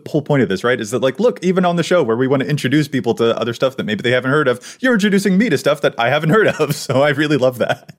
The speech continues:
Yeah, that's, that's really wonderful. I'll definitely have to go check them out. Um,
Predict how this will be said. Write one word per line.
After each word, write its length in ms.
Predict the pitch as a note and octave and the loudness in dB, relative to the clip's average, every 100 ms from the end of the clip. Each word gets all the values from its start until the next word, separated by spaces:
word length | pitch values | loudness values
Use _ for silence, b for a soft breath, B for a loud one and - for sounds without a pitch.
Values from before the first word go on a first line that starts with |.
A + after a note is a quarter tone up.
| _ _ | _ _
Yeah, 160 | G#2 | -2
that's, 220 | G2+ C3+ - | 0 -2 -2
that's 220 | D3 D3 | -4 -2
really 340 | A#2+ C3+ C#3+ | -2 0 0
wonderful. 380 | C3 C3 A2+ B2+ | 0 0 0 0
I'll 80 | A#2+ | 0
definitely 380 | A#2 C3+ C#3+ A#2+ | 0 -2 -2 -4
have 100 | A#2+ | -2
to 80 | B2 | -2
go 140 | A#2 | -2
check 240 | G#2+ B2+ - | 0 -4 -2
them 140 | A2+ | -2
out. 220 | G#2+ G#2+ B B B - | 0 -2 B B B -2
Um, 380 | C3 G#2+ G2 | 0 0 -4